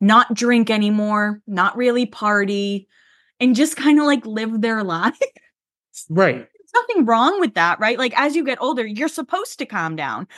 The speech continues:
Speaker 1: You're
Speaker 2: Mm-hmm.
Speaker 1: supposed to, like, mellow out a bit. So I get it, but, like, it's, I'm not gonna watch that Valley show with Jax for that reason.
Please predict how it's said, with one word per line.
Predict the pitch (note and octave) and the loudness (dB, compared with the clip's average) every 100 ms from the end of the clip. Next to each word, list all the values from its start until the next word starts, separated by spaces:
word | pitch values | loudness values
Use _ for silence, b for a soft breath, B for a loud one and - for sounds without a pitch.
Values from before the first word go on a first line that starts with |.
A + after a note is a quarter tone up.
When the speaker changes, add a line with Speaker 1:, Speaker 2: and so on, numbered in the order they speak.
| B B | B B
Speaker 1:
You're | C#4 | 0
Speaker 2:
Mm-hmm. | C4 D4 | 2 0
Speaker 1:
supposed | C3 F#4 - | 0 -2 0
to, | C#4+ | 0
like, | A#3+ G#3 | 2 2
mellow | G#3 G#3+ F#3+ F#3+ F3+ | 0 2 2 2 0
out | E3+ D#3+ D#3+ | -2 -2 -4
a | |
bit. | D#3+ D3 - - | -8 -8 -8 -12
So | - - C#4 - | -6 2 2 4
I | A#3 | 0
get | F#3 F#3+ F#3 B3 | 0 0 0 2
it, | G#3 G#3 - _ _ _ _ - | 0 -2 -6 _ _ _ _ -4
but, | C4+ C#4 | -4 0
like, | C4 A#3+ - _ _ _ _ _ _ _ _ - | -2 -4 -12 _ _ _ _ _ _ _ _ -6
it's, | C4 - - | -6 -6 0
I'm | C4+ | 2
not | D4 | 2
gonna | D4 C#4 | 2 2
watch | C4 - | 0 -2
that | A3+ F3+ | -4 0
Valley | F#3+ G#3 A#3+ | 0 0 -4
show | G3+ G3+ F#3 | -6 -4 -4
with | F3+ - | -4 -4
Jax | G#3 G3+ D#3+ - - | 2 4 4 -2 -12
for | - F#3 | -4 2
that | D3 B2+ | 2 2
reason. | E3 D#3 D#3 E2+ E2+ G#3 | 0 -2 -4 -8 -8 -12